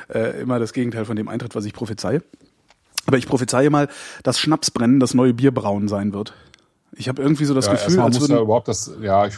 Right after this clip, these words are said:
Speaker 2: ich glaub das auch in einem gewissen Maße, aber das Bierbrauen muss ja auch tatsächlich erstmal hier richtig ankommen. Das ist ja, steckt ja noch in den Kinderschuhen. Also,
Speaker 1: Mhm.
Speaker 2: ähm,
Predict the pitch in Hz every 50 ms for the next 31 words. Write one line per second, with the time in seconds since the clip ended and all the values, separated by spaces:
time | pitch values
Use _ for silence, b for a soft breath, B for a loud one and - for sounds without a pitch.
0 | - - 101 - - 110 110 107 - 107 - - - - 110 139 135 127 120 117
1 | 120 127 123 - 127 113 110 117 120 - 143 117 107 110 107 95 - - - 107
2 | 110 110 110 110 110 113 113 117 113 - 113 98 87 95 90 - 104 - - 110
3 | 104 104 107 110 - - - 101 95 107 104 98 98 101 - 98 98 - - 101
4 | 110 101 - 90 90 85 87 - B B B B B B - 107 - - - -
5 | - - 101 92 92 90 - 113 101 - 95 90 87 87 95 90 90 - - 110
6 | 104 87 87 - 90 87 90 90 90 120 127 120 110 107 98 104 120 _ _ _
7 | _ _ _ _ b b b b b b b _ - 101 98 92 98 95 95 95
8 | 95 95 95 95